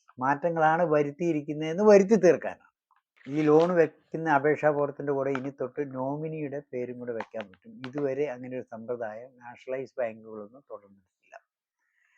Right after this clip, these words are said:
അപ്പൊ ഈ വിവരങ്ങളൊക്കെ അടിസ്ഥാനം നിങ്ങൾക്ക് മനസ്സിലായി കഴിഞ്ഞാൽ ഇതിൻ്റെ അടിസ്ഥാനത്തിൽ നിങ്ങൾ ഇനി ചെല്ലുമ്പോൾ അവരോട് സംസാരിക്കാൻ പറ്റും ബാങ്കുകാരുമായിട്ട്. ഇത് രണ്ടായിരത്തി ഇരുപത്തിയാറ്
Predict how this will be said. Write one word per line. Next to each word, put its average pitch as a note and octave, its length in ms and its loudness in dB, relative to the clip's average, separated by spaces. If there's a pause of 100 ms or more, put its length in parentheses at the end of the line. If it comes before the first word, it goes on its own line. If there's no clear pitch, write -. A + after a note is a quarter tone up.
(240)
അപ്പൊ B2+ 160 -4 (240)
ഈ G3 80 0 (220)
വിവരങ്ങളൊക്കെ D#3 580 0
അടിസ്ഥാനം C#3+ 440 -2 (380)
നിങ്ങൾക്ക് C3 500 -6 (180)
മനസ്സിലായി D3 440 -2
കഴിഞ്ഞാൽ B2 400 -4
ഇതിൻ്റെ D#3+ 320 -4
അടിസ്ഥാനത്തിൽ D#3 540 -2
നിങ്ങൾ D#3 200 -4
ഇനി D#3+ 220 -8
ചെല്ലുമ്പോൾ D3+ 340 -2
അവരോട് D#3+ 220 0 (100)
സംസാരിക്കാൻ D#3 500 -2
പറ്റും - 220 -20 (120)
ബാങ്കുകാരുമായിട്ട്. A2+ 720 -12 (680)
ഇത് B2+ 200 -4
രണ്ടായിരത്തി D#3 420 4
ഇരുപത്തിയാറ് D#3 640 2